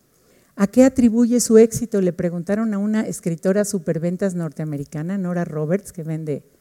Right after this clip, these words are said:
cuatro millones de ejemplares al año, y dijo, "A que escribo libros sobre las relaciones humanas, sobre las personas, sobre las emociones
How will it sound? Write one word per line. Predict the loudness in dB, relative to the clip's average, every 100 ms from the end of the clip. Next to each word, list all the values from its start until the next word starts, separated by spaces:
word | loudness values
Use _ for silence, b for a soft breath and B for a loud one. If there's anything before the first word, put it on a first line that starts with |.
| _ _ _ _
cuatro | -6 -2 0
millones | 2 4 4 2
de | -4
ejemplares | -4 2 2 2
al | -2 0
año, | 0 -2 -2
y | -2
dijo, | 2 2 2 -2 -4 -20 _ b b b b
"A | 4
que | 6
escribo | 6 8 10 10
libros | 10 8 6
sobre | 4 4 6
las | 4 4
relaciones | 4 2 0 2 2 2
humanas, | 2 2 4 2 2
sobre | 2 2
las | 0 0
personas, | -2 -2 0 2 2 0
sobre | 2 2 2
las | 0 -2
emociones | -4 -4 -2 0 0 0 -4